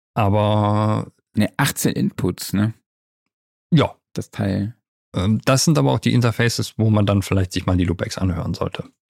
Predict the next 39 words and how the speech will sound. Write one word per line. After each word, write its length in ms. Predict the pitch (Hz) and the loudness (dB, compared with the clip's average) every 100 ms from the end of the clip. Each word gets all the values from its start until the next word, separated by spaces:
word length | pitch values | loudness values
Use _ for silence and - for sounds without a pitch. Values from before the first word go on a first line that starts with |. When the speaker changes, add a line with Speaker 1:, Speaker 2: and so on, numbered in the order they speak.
| _ | _
Speaker 2:
<laughs> 320 | - - - - | -10 -2 0 0
Und 140 | 120 | 2
Speaker 1:
Nichts 240 | 180 - | 2 2
gegen 140 | 196 175 | 2 4
Speaker 2:
zwei 80 | 143 | 4
Speaker 1:
Behringer. 220 | 110 120 | 2 2
Speaker 2:
midi, 300 | 120 101 - | 2 0 0
midi 180 | 117 175 | 0 2
und 160 | 170 180 | 0 0
zwei 160 | - | 0
midi-Schnittstellen. 680 | 160 247 240 104 - 90 87 - | 0 2 2 0 -2 -2 -4 -2
Speaker 1:
Ja, 100 | 127 | 0
ja. 100 | 185 | 2
Speaker 2:
Also 180 | 107 107 | 2 0
für 160 | 110 117 | 2 2
mein 180 | 110 104 | 4 2
Synthesizer-Setup 1080 | 143 165 - 104 98 95 - - 98 104 107 | 0 0 0 0 0 0 -4 -2 0 2 2
wäre 140 | 95 | 0
das 140 | 95 | 0
ja 80 | 98 | -2
eigentlich 280 | 90 110 104 | -2 -2 -4
der 140 | 98 | -8
Knaller, 400 | - 113 117 - _ | -4 -2 -2 -4 _
ne? 80 | - | -2
Speaker 1:
Richtig. 320 | 107 - - _ _ _ _ _ _ - | -2 -2 -10 _ _ _ _ _ _ 0
Äh, 220 | 101 101 - | 2 2 0
nix 160 | 143 - | -2 0
Speaker 2:
Also 120 | - | 2
Speaker 1:
gegen 160 | 123 | 2
Behringer. 320 | 117 139 175 165 | 4 4 4 4
Speaker 2:
hundertneunundsechzig 440 | 107 104 - - | 4 2 -2 -2
Euro. 420 | 95 110 120 127 104 - | 0 0 0 0 -2 -2
Speaker 1:
Aber 460 | 117 117 113 113 - - | 2 4 2 0 -4 -2
bei 120 | 107 | 2
dem 260 | 107 123 120 | 4 4 4
sollte 240 | 117 117 | 2 2
man 220 | 113 110 | 2 4
sich 140 | 107 104 | 2 2
dann 380 | 101 98 98 | 2 4 2